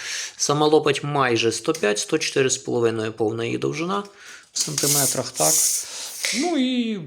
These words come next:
якби, це, в принципі, все логічно, все адекватно. М, не знаю, чи це добрий продукт, чи не добрий. Мені треба дійсно спершу вигадати, як його прикріпити на вал. Але,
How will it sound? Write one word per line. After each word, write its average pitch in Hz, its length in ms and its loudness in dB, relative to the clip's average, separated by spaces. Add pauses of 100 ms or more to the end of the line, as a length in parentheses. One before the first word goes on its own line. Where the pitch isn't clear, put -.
(120)
якби, 120 640 -2 (400)
це, - 140 -8
в 87 40 -12
принципі, 92 420 -8
все 95 280 -4 (280)
логічно, 98 460 -6
все 95 240 -2
адекватно. - 540 -8 (680)
М, 208 640 -10
не 196 220 -8
знаю, 180 640 2 (1600)
чи - 160 -8
це 151 160 0
добрий 151 340 4
продукт, 147 360 -2
чи - 120 2
не 147 120 0
добрий. 151 420 2
Мені 127 200 -2
треба 123 260 0
дійсно 135 260 -6
спершу 113 420 -2
вигадати, 110 440 0
як 104 240 -2
його 104 180 -6
прикріпити - 600 -10 (1120)
на 143 140 4
вал. 139 360 6
Але, 131 340 4